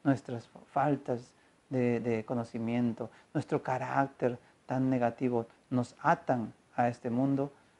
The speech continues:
queremos nosotros ser liberados por el poder de tu palabra, por tu presencia y tu gracia esta tarde, aquí en este mismo momento. Y en el nombre de Jesús reprendemos, Señor, toda atadura que el demonio ha puesto y ha llevado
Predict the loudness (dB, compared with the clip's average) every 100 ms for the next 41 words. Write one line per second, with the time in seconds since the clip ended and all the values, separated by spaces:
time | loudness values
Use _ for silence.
0 | _ -4 0 0 0 -4 -4 -10 -8 -8
1 | -6 -4 -4 -6 -2 -2 -2 -6 -12 _
2 | _ _ _ -12 -12 -12 -10 -4 -2 -2
3 | -8 -8 -6 -2 -2 -2 -6 -10 -20 _
4 | -12 -10 -12 -6 -6 -4 -2 0 0 -6
5 | -6 0 2 2 -2 -10 -10 -2 -2 -2
6 | -6 4 6 6 4 0 2 2 4 4
7 | 2 2 -4 -14 -16 -20 -6 -2 -2 0
8 | 6 8 8 6 2 0 0 -4 -4 -8
9 | -4 -2 0 0 0 -4 -6 -6 -6 -14
10 | -20 _ 4 8 10 10 10 8 8 6
11 | 4 -4 _ _ _ _ 0 4 6 6
12 | 4 6 6 4 4 4 2 2 2 2
13 | -2 -12 -12 -20 _ 0 2 6 6 6